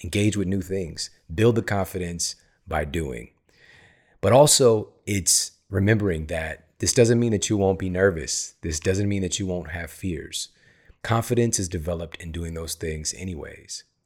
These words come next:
because we're all gonna feel the tensions. We're all gonna feel the, the nervousness of the, the newness of the situation that we're in right now.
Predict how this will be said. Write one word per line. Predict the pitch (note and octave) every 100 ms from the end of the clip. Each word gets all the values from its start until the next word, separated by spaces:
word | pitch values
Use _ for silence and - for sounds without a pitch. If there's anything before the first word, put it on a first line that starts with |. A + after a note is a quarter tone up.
| _
because | D#2+ F2 D#2+
we're | E2+
all | - G2 G#2+
gonna | G2+ G2
feel | - F2+
the | E2
tensions. | - D#2 - D2
We're | E2 -
all | G2 G#2
gonna | G2
feel | E2+ - E2 D#2 C#2 _ _ _ _ _ _
the, | - F2 D#2+ D2+
the | E2
nervousness | D#2+ F2+ G#2 F#2 - D2+ B1+ -
of | D#2+ E2 D#2 C#2+ - _ _ _ _
the, | - F2
the | D2+ F#2
newness | F2+ A#2+ B2 E2
of | D#2+
the | D2+
situation | - D#2 D#2+ D2+ -
that | D2 C#2+
we're | C#2+
in | D#2
right | D2+ D2
now. | C#2 C#2 C2+ C2